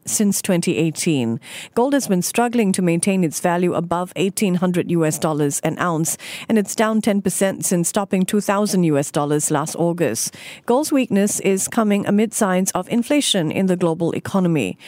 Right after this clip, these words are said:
Rising prices would normally drive investors to buy the precious metal as a hedge against inflation, but this year, not so much, at least not yet.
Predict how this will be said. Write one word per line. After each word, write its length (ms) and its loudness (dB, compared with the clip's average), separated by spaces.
Rising 320 2
prices 460 0
would 100 0
normally 420 4
drive 300 0
investors 560 0
to 100 -2
buy 320 -2
the 120 -4
precious 420 -2
metal 320 0
as 220 -2
a 20 -2
hedge 300 0
against 340 -2
inflation, 580 0
but 140 0
this 200 2
year, 200 4
not 260 0
so 140 0
much, 500 -2
at 140 -2
least 320 0
not 180 -2
yet. 320 -2